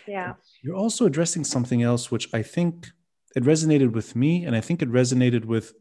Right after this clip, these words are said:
Speaker 2: most people who are in tune with the development of events in this country,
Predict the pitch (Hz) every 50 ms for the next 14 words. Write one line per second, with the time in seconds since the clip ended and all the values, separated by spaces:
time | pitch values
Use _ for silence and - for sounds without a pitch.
0 | _ _ _ - 120 147 151 - - - 160 147 - 147 131 120 123 120 117 110
1 | 113 - - 120 117 117 120 - - 147 151 156 165 170 170 170 - - - -
2 | - - _ - - 117 110 - 107 110 113 107 120 120 127 147 147 151 156 156
3 | 156 151 - _ _ - 110 104 113 104 117 123 131 135 131 - - 123 120 117
4 | 110 - - 127 127 127 123 - 160 165